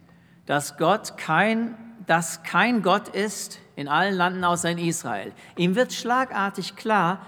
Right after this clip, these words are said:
dass es keinen anderen Gott geben kann.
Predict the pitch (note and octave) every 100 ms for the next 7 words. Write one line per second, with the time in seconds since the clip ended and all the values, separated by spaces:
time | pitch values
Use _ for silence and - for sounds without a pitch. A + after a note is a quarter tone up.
0 | - - E3+ F3 F#3 - G3+ A3 C4+ C4
1 | - A3 B3 A3+ G3+ G3+ G#3+ A#3+ C#4+ F3
2 | - A2 F2